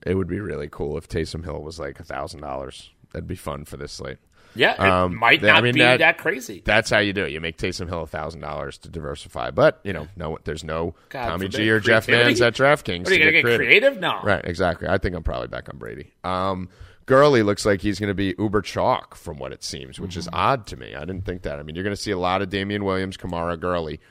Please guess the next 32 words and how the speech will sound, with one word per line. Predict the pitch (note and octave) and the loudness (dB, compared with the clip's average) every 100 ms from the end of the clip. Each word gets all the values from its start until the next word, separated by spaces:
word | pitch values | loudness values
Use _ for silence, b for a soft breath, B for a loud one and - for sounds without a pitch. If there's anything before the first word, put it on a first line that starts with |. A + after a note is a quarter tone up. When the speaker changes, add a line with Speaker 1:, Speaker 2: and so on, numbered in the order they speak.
| b b b - | b b b -4
Speaker 1:
um, | F2+ E2 D2+ | -2 -2 -4
and | F2+ F2+ | -4 -2
then | |
you'll | F2 | -4
see | F2 F2+ | -4 -4
a | D#2 | -4
split | - - A#2 A#2+ - | -6 0 2 2 2
between | F#2 - F#2+ F#2 | -8 -4 -6 -6
Sonny | - - F#2+ | -4 -2 -2
Michel | F2+ F2 G2+ F#2 | -4 -4 -2 -2
and | D2+ | -4
James | E2+ D#2+ - | -8 -8 -4
White. | G2 G#2 F#2+ | 2 2 2
They'll | F#2+ | -2
probably | F2+ F#2 E2+ - | 0 0 0 -4
eat | F#2 | -4
into | F#2 G2 G#2+ | -4 -4 -6
each | F#2+ G2+ | -2 0
other. | F#2 F#2+ b b b b b - | 2 0 b b b b b -6
Um, | E2 D2+ D2+ - G2 | -4 -4 -6 -10 -6
and | F2+ | -4
then | F2 E2+ | -2 -2
the, | D#2+ D2 D2+ | -4 -4 -4
the | F2 | -6
lower | E2+ F#2+ F#2 E2+ | 0 2 2 0
tier | - F2 | -2 -2
of | D#2 D#2 | -4 -4
guys | C#2+ C#2 D2+ | -4 -4 -8
are | |
gonna | C#2+ C#2 | -10 -10
be | C#2+ | -10
Anderson, | C#2 C#2+ D2 - D2 | -10 -10 -12 -10 -12